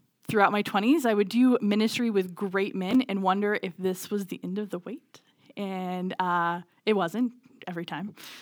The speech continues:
Uh, <laughs> and each time the door would close, I would believe these lies that I was not enough. And that maybe if I was smarter or if I was skinnier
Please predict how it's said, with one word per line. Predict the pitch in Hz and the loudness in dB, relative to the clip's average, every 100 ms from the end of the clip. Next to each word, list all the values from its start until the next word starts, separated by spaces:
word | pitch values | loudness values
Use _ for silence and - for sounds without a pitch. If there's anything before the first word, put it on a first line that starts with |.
| - | 0
Uh, | 190 185 214 226 - - 330 - - - 294 | 4 6 6 6 2 4 6 8 6 4 0
<laughs> | 285 - - 427 - - - - | -2 -6 -4 -4 -4 -8 -2 4
and | 233 220 - - | 6 6 0 0
each | 247 277 - | 6 6 6
time | 339 330 | 8 8
the | 311 | 8
door | 226 220 | 8 8
would | 214 202 | 6 2
close, | - 190 196 269 - | 0 2 4 2 2
I | 196 | 2
would | 220 226 | 4 4
believe | 226 240 247 | 2 2 4
these | 247 202 | 2 2
lies | 196 170 185 214 220 - | 0 2 0 -2 -4 -4
that | 190 175 - - | -2 -2 -4 -6
I | 185 190 196 202 196 196 | 0 2 2 0 0 -2
was | 190 185 | -2 -4
not | 185 175 | -4 -6
enough. | 175 170 185 - - - _ _ _ _ _ - | -6 -4 -6 -8 -18 -20 _ _ _ _ _ -8
And | 196 185 185 180 180 - - - _ | -6 -4 -4 -6 -8 -12 -20 -20 _
that | 208 196 | 2 4
maybe | 208 214 214 247 285 302 - | 6 6 6 4 4 4 0
if | 202 | -2
I | 190 175 | -2 -2
was | 170 | -4
smarter | - - - 190 185 190 240 254 254 240 - | -6 -12 -8 -4 -2 -2 -2 -2 -4 -6 -8
or | - 185 | -4 -4
if | 180 | -4
I | 170 | -8
was | 160 | -8
skinnier | 156 - 226 226 226 220 220 | -12 -4 2 2 2 0 -4